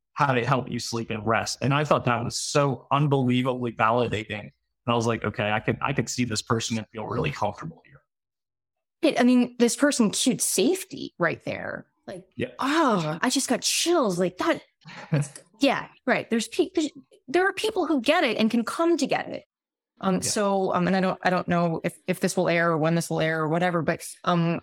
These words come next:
Speaker 2: uh, All Brains Belong has, for the past year, we've been creating a free resource,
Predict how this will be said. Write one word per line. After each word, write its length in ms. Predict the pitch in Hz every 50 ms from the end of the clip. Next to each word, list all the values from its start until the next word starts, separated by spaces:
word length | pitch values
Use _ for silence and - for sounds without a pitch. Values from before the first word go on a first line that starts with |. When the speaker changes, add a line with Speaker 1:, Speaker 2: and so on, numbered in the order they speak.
| -
Speaker 2:
uh, 320 | - - 170 170 - - -
All 100 | - 185
Brains 280 | - 190 185 185 180 -
Belong 500 | - 175 170 175 170 170 170 170 170 165
has, 240 | 151 170 165 156
for 140 | - - 175
the 80 | 160 160
past 340 | - - 165 151 - - 233
year, 320 | 240 262 262 247 220 202
we've 220 | 180 175 165 -
been 160 | - 170 165 156
creating 640 | - - 165 156 156 165 160 165 165 160 160 156
a 100 | - 151 - - _ _ _
free 540 | 165 160 160 160 165 165 165 165 165 170 175
resource, 960 | - 151 147 143 - - - - 240 254 262 269 269 262 - - - - -